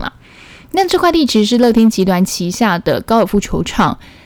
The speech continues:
所以呢，在二零一七年这件事情就发酵了，有些中国消费者就开始发起了抵制运动，像是网购啦、零售通路、线上线下，就是全部都要下架韩国的品牌。那大家也知道嘛，乐天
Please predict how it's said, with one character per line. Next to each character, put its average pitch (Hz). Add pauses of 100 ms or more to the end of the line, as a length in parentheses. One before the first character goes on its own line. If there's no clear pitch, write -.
所 233
以 302
呢， 262
在 254
二 247
零 214
一 254
七 254
年 180
这 208
件 202
事 196
情 175
就 180
发 170
酵 -
了， - (160)
有 196
些 262
中 320
国 269
消 285
费 311
者 233
就 208
开 233
始 202
发 262
起 254
了 165
抵 185
制 233
运 226
动， 240 (380)
像 302
是 311
网 240
购 302
啦、 240
零 208
售 285
通 247
路、 285
线 311
上 247
线 233
下， 214 (160)
就 302
是 220
全 196
部 214
都 220
要 214
下 208
架 202
韩 175
国 180
的 190
品 -
牌。 - (380)
那 247
大 247
家 226
也 160
知 196
道 185
嘛， 156
乐 202
天 190